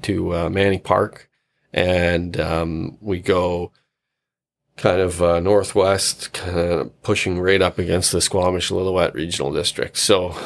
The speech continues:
uh, we've, it's a huge geographical area. And, um, in some places, you know,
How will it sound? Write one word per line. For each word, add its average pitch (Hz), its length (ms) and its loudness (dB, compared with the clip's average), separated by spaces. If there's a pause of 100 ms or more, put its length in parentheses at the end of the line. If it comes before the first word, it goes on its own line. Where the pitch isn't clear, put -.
(120)
uh, 90 240 2 (100)
we've, 85 320 -2
it's - 220 0
a - 20 0
huge 107 560 2
geographical 85 680 0
area. 69 540 2
And, 82 480 -2
um, 67 300 0
in 90 100 2
some 92 240 2
places, 92 400 2
you 90 140 0
know, 82 140 0